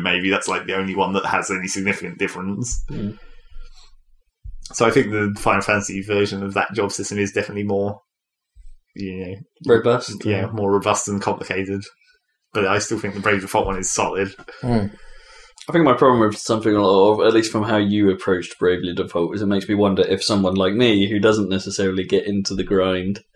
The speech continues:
Speaker 2: on games like that, and, you know, want a little bit more story pacing, whether I'll find it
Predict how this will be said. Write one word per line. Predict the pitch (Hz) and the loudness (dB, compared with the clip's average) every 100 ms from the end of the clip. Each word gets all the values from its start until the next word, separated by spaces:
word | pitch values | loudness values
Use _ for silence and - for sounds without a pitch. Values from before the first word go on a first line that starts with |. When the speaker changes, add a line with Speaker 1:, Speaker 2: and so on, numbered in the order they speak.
| _ _ _ _ _ _ _ _ _ | _ _ _ _ _ _ _ _ _
Speaker 2:
on | 113 104 | 0 2
games | 98 95 92 98 | 4 2 2 0
like | 90 87 | 0 0
that, | 92 90 - - _ _ _ _ _ _ _ _ _ _ _ | -2 -2 -4 -10 _ _ _ _ _ _ _ _ _ _ _
and, | 104 95 92 | -2 -2 0
you | |
know, | 95 92 | -2 -2
want | 95 98 | -2 0
a | |
little | 101 95 | 2 2
bit | 98 | -2
more | 95 92 | -4 -4
story | - - 107 95 | -4 2 4 4
pacing, | 95 98 101 107 101 - | 0 -4 -4 -8 -10 -6
whether | 104 101 | -4 0
I'll | 85 104 98 | 4 4 2
find | 95 92 90 | -2 -8 -6
it | 92 | -4